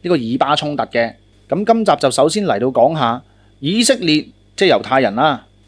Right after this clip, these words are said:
佢哋喺巴勒斯坦地區呢度嚟到立國，呢幾十年嚟，直到而家不斷咁樣蠶食緊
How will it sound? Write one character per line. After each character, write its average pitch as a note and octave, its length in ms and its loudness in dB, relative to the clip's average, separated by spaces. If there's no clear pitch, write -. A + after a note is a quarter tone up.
佢 E3+ 160 4
哋 F#3 180 0
喺 F#3+ 140 2
巴 A#3 220 -4
勒 F3 120 2
斯 A#3 260 -4
坦 G3 260 -4
地 C3+ 260 -2
區 F3+ 180 -4
呢 G3+ 120 -2
度 C#3 220 0
嚟 G2+ 60 -8
到 B2 120 -2
立 A2+ 260 -4
國， C3 320 2
呢 G#3+ 140 -2
幾 E3 280 -2
十 F3 100 2
年 G#2+ 240 -4
嚟， G2+ 280 -4
直 B2+ 120 -8
到 C#3+ 160 0
而 G#2+ 280 -6
家 D#3 260 0
不 F#3+ 80 0
斷 C3 220 -4
咁 C#3 60 0
樣 E3 200 0
蠶 G#2+ 400 -10
食 B2 80 -8
緊 D3+ 260 -4